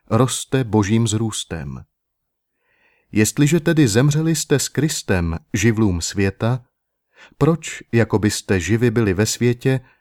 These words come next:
těmi ceremoniemi dáte se obtěžovati? Nedotýkej se ani okoušej, aniž se s tím obírej. Kteréžto všecky věci na to jsou,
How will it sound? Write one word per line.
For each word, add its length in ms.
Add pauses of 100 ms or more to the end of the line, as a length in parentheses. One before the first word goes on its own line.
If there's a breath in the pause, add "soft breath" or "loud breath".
(220 soft breath)
těmi 340
ceremoniemi 840
dáte 380
se 200
obtěžovati? 1000 (680)
Nedotýkej 840
se 320
ani 320
okoušej, 960
aniž 380
se 140
s 100
tím 300
obírej. 720 (720)
Kteréžto 580
všecky 440
věci 380
na 120
to 180
jsou, 520